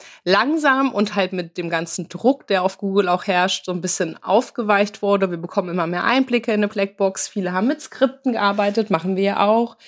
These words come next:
Bald können wir bestimmte Skripte wieder rausnehmen, weil Google diese Blackbox für uns öffnet und zum Beispiel Suchanfragen bereitstellen wird.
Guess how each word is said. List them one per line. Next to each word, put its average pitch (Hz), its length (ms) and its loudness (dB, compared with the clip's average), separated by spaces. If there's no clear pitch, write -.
Bald 190 300 0
können 202 220 2
wir 185 60 2
bestimmte 185 380 -6
Skripte 190 440 -4
wieder 165 160 2
rausnehmen, 233 720 2
weil 165 100 2
Google 190 240 2
diese 175 220 0
Blackbox 180 580 -2
für - 100 -4
uns 180 160 2
öffnet 196 400 -2
und 170 120 -2
zum 175 180 -6
Beispiel 165 260 -4
Suchanfragen 147 640 -2
bereitstellen 135 560 -4
wird. - 280 -4